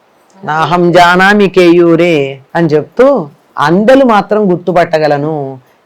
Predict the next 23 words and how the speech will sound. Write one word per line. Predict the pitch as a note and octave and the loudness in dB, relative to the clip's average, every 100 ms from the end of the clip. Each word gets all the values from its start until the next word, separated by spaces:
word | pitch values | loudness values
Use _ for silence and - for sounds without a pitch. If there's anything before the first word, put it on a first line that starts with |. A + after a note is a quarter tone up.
| E3 | -2
ఎందుకంటే | E3 E3 F3 D#3+ D#3 A3 B3 C4 _ _ - | 0 0 0 -2 -2 -2 -2 -6 _ _ 0
ప్రతిరోజు | F#3+ F#3+ B3+ A#3+ G3 | 2 2 2 4 4
కాళ్ళకి | A#3 F#3+ D#3 F3 F3 | 2 2 2 2 -2
నమస్కారం | D#3+ D#3 - D#3 D3 C#3+ | -6 -4 0 0 0 -2
చేస్తాను | C3+ - C3 B2 | -4 -2 -4 -2
గనక" | A2+ A2 - | -4 -6 -12
అని. | - - - _ _ _ _ | -16 -16 -20 _ _ _ _
అంటే | E3 A3+ | -4 -4
పరస్త్రీలను | A3 D3+ D#3 F#3+ - G#3+ A3 G#3+ | 0 2 2 -2 0 0 2 0
ఎంతవరకు | E3+ D#3 F3 F3 F3 | -2 -2 0 0 -2
చూడాలో | E3 D#3 D3+ D3+ E3 | -4 -2 0 0 0
అక్కడ | F#3 E3 C#3+ | -2 -6 -6
లక్ష్మణుడు | C3 C3 E3 E3 D3+ D#3 | -8 -8 -6 -6 -6 -6
చెప్పకుండానే | D3 - D#3+ F3 C#3 C#3+ | -8 -8 -8 -4 -4 -4
చెప్పాడు. | D3+ - - - _ _ A3+ | -8 -12 -14 -18 _ _ 2
సరే, | B3 - | 2 2
ఆ | E3+ | 0
మాట | F3 E3+ F3 | 0 -2 -4
అటుంచి | F3 E3+ D#3+ G3 G3 E3 | -6 -6 -6 -8 -6 -2
రోజు | E3 F3+ | 0 0
నమస్కారం | D#3+ D#3 - D#3 D#3 | -2 -4 0 0 0
చేస్తాడు | C#3+ D3 - D3 | -4 -4 -2 -2
పెద్దవాళ్ళకనే | D3 D3 C#3+ C#3+ C#3+ C#3+ C#3 C3+ | -2 -2 0 -2 -2 -6 -12 -14